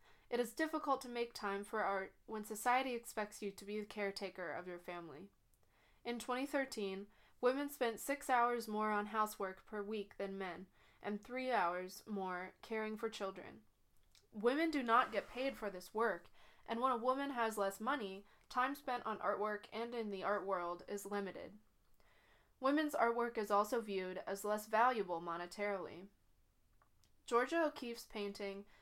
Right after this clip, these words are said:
Jimson Weed White Flower Number One, was sold at auction for over thirty-five million,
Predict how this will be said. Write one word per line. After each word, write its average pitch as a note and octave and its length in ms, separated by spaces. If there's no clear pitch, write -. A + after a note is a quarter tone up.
Jimson A#3 460
Weed G#3 360
White G#3+ 200
Flower G#3 440
Number F#3+ 280
One, F#3 420
was A#3 220
sold B3+ 340
at A#3 180
auction G#3+ 640
for G3 160
over G#3 260
thirty-five A3+ 600
million, F#3 460